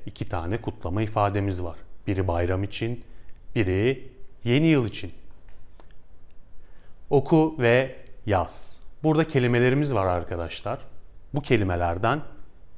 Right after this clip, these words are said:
sizle birlikte bir metin yazalım. Kelimelerimiz neler? Yeni iş, hayırlı olsun, not, başarılar dileriz,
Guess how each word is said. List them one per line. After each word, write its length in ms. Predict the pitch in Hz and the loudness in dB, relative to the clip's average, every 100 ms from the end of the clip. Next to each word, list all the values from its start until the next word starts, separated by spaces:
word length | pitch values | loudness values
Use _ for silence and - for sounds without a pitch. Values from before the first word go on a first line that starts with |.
| - - - - | -14 -14 -14 -10
sizle 360 | - 135 127 101 | -6 -2 2 2
birlikte 340 | 98 - 120 | 0 0 2
bir 80 | 123 | 2
metin 320 | 110 98 98 | 0 0 -2
yazalım. 360 | 90 80 80 80 - | -4 -4 -6 -8 -4
Kelimelerimiz 680 | 127 147 120 92 95 120 107 | 0 2 2 2 0 0 -2
neler? 360 | 92 78 - - - - - - - - - | -2 -4 -8 -12 -16 -18 -18 -18 -18 -16 -4
Yeni 640 | 113 135 127 123 123 - - - | 4 6 6 6 4 -2 -12 -4
iş, 540 | 98 - - - - - - - - - - | -2 -2 -4 -6 -8 -10 -8 -10 -10 -12 -8
hayırlı 400 | 90 92 95 117 | -2 2 4 6
olsun, 580 | 127 127 - 127 123 - - - - - - | 6 4 0 -2 -2 -6 -8 -10 -10 -12 -6
not, 640 | 98 101 120 131 - - - - - - - - - | -2 4 6 4 0 -10 -10 -12 -16 -18 -16 -16 -2
başarılar 680 | 104 - 98 95 98 117 123 | 0 2 0 2 6 6 6
dileriz, 560 | 135 131 131 - - | 4 4 2 -2 -10